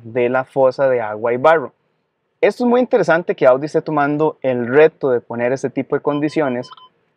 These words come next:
ya que lo que se busca es que las personas que tengan su carro eléctrico pierdan ese miedo a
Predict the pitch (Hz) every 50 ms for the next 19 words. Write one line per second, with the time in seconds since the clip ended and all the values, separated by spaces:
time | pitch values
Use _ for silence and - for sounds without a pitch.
0 | _ _ _ _ 117 113 127 123 131 135 - - - 165 170 165 - - 143 139
1 | 135 - - 127 - - 120 120 127 139 143 - 180 165 - - 170 175 160 -
2 | 135 120 - 135 135 151 156 - 139 - 143 143 147 139 117 120 - - 123 127
3 | 139 139 147 143 - - - - 135 127 - 139 139 151 165 165 165 160 156 -
4 | 165 151 151 151 156 147 143 139 131 127 123 123 123 123 117 -